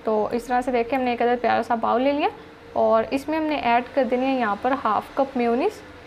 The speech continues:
मेयोनीज़ आप लोग totally अपने टेस्ट के हिसाब से इसमें ऐड कर लें, ज़्यादा करनी है या कम करनी है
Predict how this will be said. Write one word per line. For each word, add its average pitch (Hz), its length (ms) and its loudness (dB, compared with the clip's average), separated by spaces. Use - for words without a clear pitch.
मेयोनीज़ 311 360 4
आप 262 200 4
लोग 285 140 0
totally 262 400 2
अपने 269 320 -2
टेस्ट 226 240 0
के 247 80 0
हिसाब 240 260 -2
से 240 140 -4
इसमें 240 220 -2
ऐड 214 140 -2
कर 226 160 -2
लें, 240 180 0
ज़्यादा 240 340 0
करनी 247 340 0
है 247 160 2
या 247 120 2
कम 226 280 -2
करनी 233 260 0
है 302 120 -2